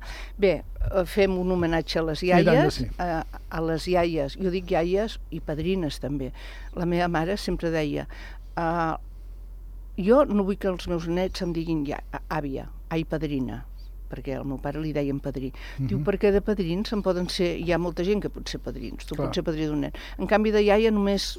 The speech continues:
Speaker 1: ho podem
Speaker 2: De
Speaker 1: ser
Speaker 2: iaia
Speaker 1: dues
Speaker 2: només n'hi ha
Speaker 1: persones».
Speaker 2: una o dues,
Speaker 1: O
Speaker 2: no?
Speaker 1: dues,
Speaker 2: <laughs> En
Speaker 1: eh?
Speaker 2: aquest cas, una per banda.
Speaker 1: Sí, i llavors ella sempre deia,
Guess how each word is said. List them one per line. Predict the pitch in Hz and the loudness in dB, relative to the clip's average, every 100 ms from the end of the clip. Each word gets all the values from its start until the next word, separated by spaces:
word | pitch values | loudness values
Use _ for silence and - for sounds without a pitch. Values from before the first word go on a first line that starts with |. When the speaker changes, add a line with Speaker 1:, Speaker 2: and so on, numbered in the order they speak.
| - | -10
Speaker 1:
ho | 196 | -8
podem | 190 185 | -2 0
Speaker 2:
De | 185 | 2
Speaker 1:
ser | 151 147 | 6 8
Speaker 2:
iaia | 165 | 10
Speaker 1:
dues | 190 180 | 10 10
Speaker 2:
només | 175 175 | 8 4
n'hi | |
ha | 175 | 4
Speaker 1:
persones». | 202 220 | 4 2
Speaker 2:
una | 165 | 0
o | |
dues, | 143 127 - | 2 2 0
Speaker 1:
O | 185 | 0
Speaker 2:
no? | 147 156 | 0 0
Speaker 1:
dues, | - - | -2 0
Speaker 2:
<laughs> | |
En | 190 | 0
Speaker 1:
eh? | 175 | 2
Speaker 2:
aquest | 175 147 | 0 0
cas, | 214 - 302 | 0 6 6
una | 180 180 | 8 8
per | 175 | 8
banda. | 160 127 123 | 6 4 -2
Speaker 1:
Sí, | 110 214 165 147 | -2 -2 -2 0
i | |
llavors | 175 180 185 - | 2 4 2 2
ella | 190 180 | 0 0
sempre | 190 180 185 196 - | -2 -2 -2 -2 -4
deia, | 160 160 175 185 | -4 -4 -2 -4